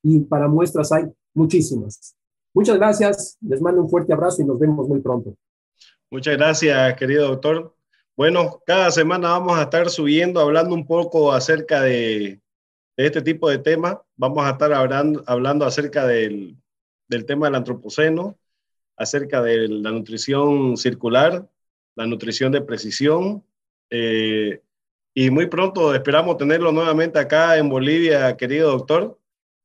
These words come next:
Speaker 2: Ya vamos a hacer, este, realidad todo lo que hemos pensado, hablado y dicho.
Speaker 1: Así es.
Speaker 2: Y solamente darle tiempo al tiempo. Muy agradecido, doctor. Y bueno, esperamos que,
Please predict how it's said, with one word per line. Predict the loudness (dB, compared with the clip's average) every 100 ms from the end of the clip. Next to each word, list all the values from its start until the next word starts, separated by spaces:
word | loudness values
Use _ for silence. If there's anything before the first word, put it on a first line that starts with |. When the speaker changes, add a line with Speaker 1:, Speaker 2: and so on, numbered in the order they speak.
| 0
Speaker 2:
Ya | 4 6 4 4
vamos | 2 2 2
a | 0
hacer, | 2 2 2 0
este, | -2 -4 -2 0 0 0
realidad | -2 0 2 2 0
todo | -2 0 2 2 2 0
lo | -4 -4
que | -2
hemos | -2 -2 -6 -10 _ -10
pensado, | -6 0 2 2 0 -8 _
hablado | -4 0 2 2 2
y | 2
dicho. | 0 0 -4 -6 -10 _ _ _ _ _
Speaker 1:
Así | -14 -6
es. | -4
Speaker 2:
Y | -4 -4 -4 -4 -2 -2 -4
solamente | -4 -2 0 0 2
darle | 0 0
tiempo | -2 -4 -2
al | -4
tiempo. | -2 -2 -2 -2
Muy | 2
agradecido, | 2 2 2 2 2 2 4 2 0 -6 _ _
doctor. | -4 0 0 0 -6 -14 _ _ _ _
Y | -4
bueno, | 2 2 2 0 -4
esperamos | -6 -2 0 2 0 0
que, | 0 2 2 0 0 -2 -6